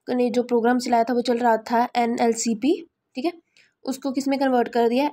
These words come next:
एनएलईपी, नेशनल इम-, लेप्रोसी इरेडिकेशन प्रोग्राम में। टू थाउजेंड फ़ाइव में, अ, क्या हो गया, अ, नेशनल लेवल से ना बहुत ही ज़्यादा लेप्रोसी कम हो गई, मतलब इस प्रोग्राम का बहुत ज़्यादा फ़ायदा हुआ।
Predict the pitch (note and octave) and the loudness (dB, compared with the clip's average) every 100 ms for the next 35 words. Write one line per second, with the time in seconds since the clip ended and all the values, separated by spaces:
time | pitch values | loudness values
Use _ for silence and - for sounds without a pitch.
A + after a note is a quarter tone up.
0 | - A#3+ A#3+ B3+ - A3 G#3 G3+ G3+ - | -2 -2 0 -2 -4 -6 -4 -6 -6 -12
1 | _ - A3+ A3+ A3+ - C#4+ D#4 E4 - | _ -4 0 2 0 -2 0 0 -4 -14
2 | _ _ _ A#3+ A#3 _ - A#3 A3+ A#3 | _ _ _ -6 -6 _ -2 -2 2 0
3 | A#3 - D4+ D#4 - A#3 G3+ A3 B3+ A#3+ | 0 0 -4 -2 -4 -2 0 0 -2 0
4 | D4+ F4+ - _ _ - A#3+ G#3 G3 F#3 | -2 -4 -12 _ _ -2 0 2 2 0
5 | F#3+ F#3+ - _ _ _ _ _ _ C4 | -2 -4 -8 _ _ _ _ _ _ -8
6 | D4 D#4+ D#4+ C#4+ D4+ D4 A#3+ A#3+ B3+ C4+ | -4 0 0 2 0 2 2 2 2 2
7 | C#4 C#4+ - _ _ _ B3 A#3 A#3+ A#3+ | 0 -2 -10 _ _ _ -2 0 -2 0
8 | B3+ C4+ A#3+ A3 B3 C4 - B3 A#3 A#3+ | 0 2 2 2 0 0 0 2 4 4
9 | A#3+ D4 D4 C4 A3+ A#3 A#3 B3+ C#4 B3 | 2 2 2 2 2 2 2 0 2 2
10 | C4+ C4+ C4 A#3 G#3+ G#3+ G#3+ A3 G#3+ F4+ | 0 0 2 4 4 2 2 0 2 -2
11 | E4+ _ A#3+ A3 G3 G3 G3 G#3+ A3+ B3 | -2 _ -2 0 2 2 0 0 0 -4
12 | - B3 A3+ A#3 B3 A#3 B3+ C4 - A#3 | 0 0 0 -2 -2 -2 -2 -2 -4 -2
13 | A3 E4+ - _ _ _ - A#3 A3+ G3+ | 0 -2 -6 _ _ _ -2 0 0 0
14 | F#3+ G#3 | -2 -6